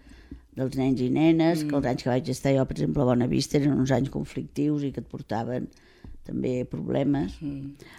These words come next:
Speaker 1: Abans vaig estar a l'escola rural de l'Alió, al costat de Valls.
Speaker 2: A l'Alió. Mm.
Speaker 1: A l'Alió, i vaig ser sis anys, i allí sempre <laughs> explico la mateixa anècdota. L'escola estava a prop d'una masia,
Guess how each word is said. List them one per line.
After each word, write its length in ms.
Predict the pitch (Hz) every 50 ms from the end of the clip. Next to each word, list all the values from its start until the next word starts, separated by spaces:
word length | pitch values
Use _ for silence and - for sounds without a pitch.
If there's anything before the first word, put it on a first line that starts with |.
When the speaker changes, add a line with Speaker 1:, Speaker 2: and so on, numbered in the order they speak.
| - - -
Speaker 1:
Abans 680 | 135 147 147 156 151 147 147 160 170 175 180 165 - - -
vaig 240 | - 147 143 - -
estar 480 | 131 - - 147 143 135 131 131 127 131
a 60 | 135
l'escola 440 | 135 139 135 - - 135 131 131 131
rural 460 | 143 160 165 143 131 131 139 143 135
de 80 | 139 -
l'Alió, 480 | 151 147 147 147 143 151 151 156 165
al 80 | 165 160
costat 320 | - - - - 139 131
de 100 | 110 127
Valls. 360 | 131 143 165 165 151 175 226 -
Speaker 2:
A 40 | 156
l'Alió. 520 | 160 160 156 160 165 170 170 151 135 127 - - - - - -
Mm. 160 | 156 156 156 -
Speaker 1:
A 40 | -
l'Alió, 480 | 131 139 143 147 151 156 160 180 185 196
i 60 | 240
vaig 180 | 220 175 131 131
ser 380 | - - 143 135 156 - 165
sis 320 | - - - 147 147 135 143
anys, 520 | 156 165 160 160 - - - - - - - _ - - - - - - - - - - _ - - _
i 140 | - 147 147
allí 120 | 151 147
sempre 280 | - - 175 - - 160
<laughs> 20 |
explico 340 | - - - - - 185 - -
la 80 | 214 190
mateixa 500 | 165 160 - - - 160 - - - 170
anècdota. 640 | - 165 170 170 160 - 175 175 - - - - - - - - - - - -
L'escola 720 | - 156 170 - - - - 190 190 196 190 190 196 - - - - - - - - - - - - - -
estava 600 | - 160 - - - 170 165 160 165 170 170 - -
a 40 | 165 156
prop 320 | - 165 165 170 180 185
d'una 200 | - 170 160 165
masia, 500 | 165 165 160 151 151 156 143 135 117 -